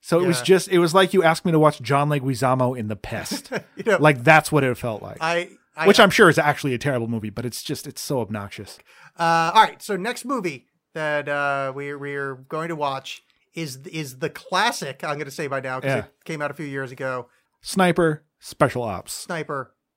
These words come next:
Speaker 2: colon, Special Ops. I'm assuming there's a colon there.
Speaker 1: Yeah, well,
Speaker 2: There's
Speaker 1: yeah.
Speaker 2: always a colon.
Speaker 1: Well, it's Steven Seagal.
Speaker 2: Yeah, and professional wrestler Rob Van Dam. That's right, it's me, R V D, for all you professional wrestling fans out there.
Speaker 1: Yeah, so get ready for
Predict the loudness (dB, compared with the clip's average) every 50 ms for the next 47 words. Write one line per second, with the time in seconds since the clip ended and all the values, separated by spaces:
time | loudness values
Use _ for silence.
0 | _ _ -6 -4 -4 -4 -4 -6 -10 -14 -16 _ _ _ _ _ _ -18 -12 -12
1 | -12 -12 -12 -12 -12 -12 -12 -10 -10 -12 -10 -10 -10 -10 -10 -12 -14 -14 -16 -16
2 | -16 -16 -14 -14 -16 -16 -16 -18 -20 _ _ _ -4 -2 0 0 0 -2 -4 -4
3 | -4 -4 -4 -6 -8 -12 -12 -4 2 4 6 6 6 4 2 0 0 0 -2 -4
4 | -6 -4 -4 -4 -4 -6 -8 -14 _ _ _ _ -10 -8 -8 -8 -10 -12 _ -8
5 | -6 -6 -6 -6 -8 -8 -10 -12 -12 -10 -8 -8 -8 -8 -8 -6 -6 -6 -8 -8
6 | -8 -8 -8 -8 -8 -8 -6 -6 -6 -6 -6 -6 -8 -6 -6 -6 -6 -6 -6 -6
7 | -6 -8 -8 -6 -8 -8 -8 -8 -10 -10 -12 -12 -12 -12 -12 -10 -8 -8 -8 -10
8 | -10 -8 -6 -4 -4 -4 -4 -6 -8 -8 -10 -10 -10 -10 -12 -12 -12 -12 -12 -12
9 | -14 -16 -20 _ _ _ _ _ _ _ _ _ _ -8 -6 -6 -6 -8 -12 -16
10 | -14 -12 -12 -12 -12 -12 -10 -10 -10 -10 -12 -14 -14 -12 -12 -12 -12 -10 -12 -12
11 | -12 -12 -14 -14 -14 _ _ _ _ -6 -2 0 0 0 -2 -4 -8 -6 0 2
12 | 4 4 4 4 2 0 -4 _ _ _ _ _ _ _ _ _ _ _ _ _
13 | -14 -6 0 2 2 4 6 6 6 6 6 4 2 2 2 4 4 4 2 2
14 | 0 -2 -4